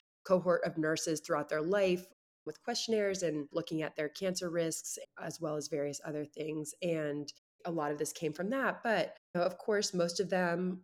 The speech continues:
are upper or upper middle class. They're majority white. And so my question walking away from honestly doing a literature search about this was, how much does it come back to that just being skin type? Because,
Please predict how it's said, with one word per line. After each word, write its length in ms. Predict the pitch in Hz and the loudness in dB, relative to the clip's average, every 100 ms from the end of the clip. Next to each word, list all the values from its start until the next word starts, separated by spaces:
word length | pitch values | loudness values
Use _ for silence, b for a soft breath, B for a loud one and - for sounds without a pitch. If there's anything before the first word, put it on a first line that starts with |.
| - | -10
are 580 | 165 156 156 151 151 - _ _ _ - | -6 -4 -2 -2 -4 -8 _ _ _ -8
upper 600 | 185 180 180 180 190 180 B _ | 0 2 4 4 2 -6 B _
or 480 | 170 165 156 156 - _ - | 0 0 0 -2 -6 _ -10
upper 200 | 180 175 | -2 0
middle 200 | 175 175 | 2 0
class. 540 | 175 147 143 151 - | -2 -4 -4 -4 -4
They're 420 | - 160 151 - - | -2 0 0 -4 -6
majority 560 | 170 180 165 170 170 180 | -4 -2 0 2 4 4
white. 320 | 151 151 156 | 4 4 4
And 120 | 165 | 2
so 120 | 175 | 0
my 240 | 175 165 190 | 2 2 0
question 480 | 190 170 165 165 156 | 0 -2 -2 -2 0
walking 300 | 147 147 160 | -2 -2 -4
away 280 | 147 151 156 | 0 0 0
from 320 | 156 151 - - | -2 -4 -6 -4
honestly 340 | 160 156 170 | -2 0 -2
doing 520 | 160 156 160 156 156 151 | -2 0 2 2 -2 -6
a 80 | - | -2
literature 400 | 160 160 160 185 | 2 2 0 -2
search 300 | 180 185 185 | -2 -2 -2
about 300 | 190 185 196 | -2 -2 0
this 260 | 214 214 - | 0 -2 0
was, 500 | 175 156 151 147 - - _ _ | 2 2 2 0 -4 -16 _ _
how 140 | - 208 | 0 4
much 220 | 202 196 | 4 2
does 100 | 170 | 0
it 120 | 170 | -2
come 180 | - 170 | -2 -2
back 340 | 160 151 147 - | 0 0 -2 -4
to 100 | 160 | 0
that 260 | 151 151 | 0 0
just 180 | 143 - | -4 -4
being 200 | 147 143 | -4 -4
skin 260 | - 139 135 | -4 -4 -4
type? 280 | - - - | -4 -4 0
Because, 320 | 190 185 | 4 4